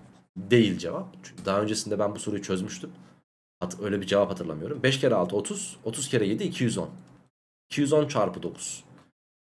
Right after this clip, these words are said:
Ee, bu da nedir? Bin sekiz yüz doksandır. Evet, cevap buydu. Bin sekiz yüz doksan cevaptır. Gençler şimdi burada, e,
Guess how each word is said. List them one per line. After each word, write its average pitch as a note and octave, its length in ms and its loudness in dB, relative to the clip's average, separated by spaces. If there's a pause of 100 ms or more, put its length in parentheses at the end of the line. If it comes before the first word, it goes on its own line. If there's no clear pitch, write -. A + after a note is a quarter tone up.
(120)
Ee, F2+ 340 4
bu B2+ 80 4
da D3 100 8
nedir? D#3+ 560 6
Bin D#3+ 180 4
sekiz A#2 400 0
yüz - 380 -6 (160)
doksandır. F2+ 420 0
Evet, F2+ 240 0
cevap G#2 340 -2
buydu. F2+ 200 -4 (400)
Bin D#2 80 -10
sekiz F2+ 320 -6
yüz F#2 160 -6
doksan G#2+ 360 -4 (120)
cevaptır. - 640 -8 (1700)
Gençler F3+ 320 8
şimdi F3+ 300 0
burada, F#3+ 420 4 (520)
e, G2 60 2